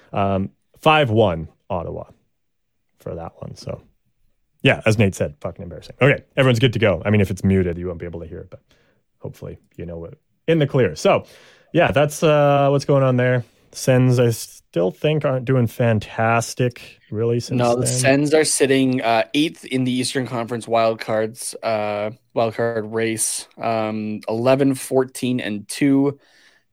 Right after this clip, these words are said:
Speaker 2: Uh, their home record is six, eight, and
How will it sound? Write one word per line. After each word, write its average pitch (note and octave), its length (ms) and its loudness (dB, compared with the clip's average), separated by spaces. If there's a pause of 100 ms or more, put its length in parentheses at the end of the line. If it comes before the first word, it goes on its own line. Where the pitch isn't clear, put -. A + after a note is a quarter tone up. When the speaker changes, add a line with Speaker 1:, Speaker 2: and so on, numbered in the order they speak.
(120)
Speaker 2:
Uh, G2+ 280 0
their G#2+ 160 -2
home B2+ 320 2
record A#2 500 -2
is A2 440 -4
six, - 520 -4
eight, G#2+ 300 -8
and F2+ 180 -10